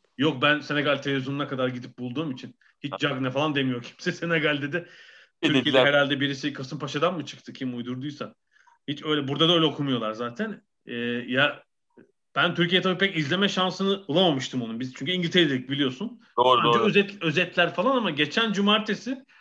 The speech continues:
Speaker 1: Fulham maçıydı değil mi? Fulham maçının ikinci yarısında girdi. Ben de maçı B B C'den biraz izleme gaf-, gafletine düştüm. Hiç,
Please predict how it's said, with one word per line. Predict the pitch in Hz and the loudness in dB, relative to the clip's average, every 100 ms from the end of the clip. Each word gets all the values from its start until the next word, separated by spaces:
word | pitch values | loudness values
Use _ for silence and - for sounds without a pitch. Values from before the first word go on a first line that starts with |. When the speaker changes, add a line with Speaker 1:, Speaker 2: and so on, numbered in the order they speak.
| - | -20
Speaker 1:
Fulham | - 170 196 | -4 2 4
maçıydı | 160 131 135 156 | 2 0 -2 -2
değil | 285 | -2
mi? | |
Fulham | 190 170 190 | -2 -2 0
maçının | 185 180 185 180 170 - _ _ _ | 0 -2 -6 -8 -10 -18 _ _ _
ikinci | 135 170 170 | -6 -4 0
yarısında | 175 147 147 135 | -2 -2 -4 -2
girdi. | 131 196 226 | -2 -2 0
Ben | 190 190 | 0 0
de | |
maçı | 180 170 165 139 | -4 -4 -4 -4
B | 151 | -4
B | 156 | -4
C'den | 156 156 165 156 - _ _ _ _ - | -6 -2 -2 -2 -8 _ _ _ _ -2
biraz | 151 151 | -2 -2
izleme | 139 147 165 | -2 -2 0
gaf-, | 151 143 143 | 0 -2 -2
gafletine | 135 135 147 - 175 | -6 -4 -6 -6 -6
düştüm. | 151 - 208 | -8 -4 -2
Hiç, | 208 | -2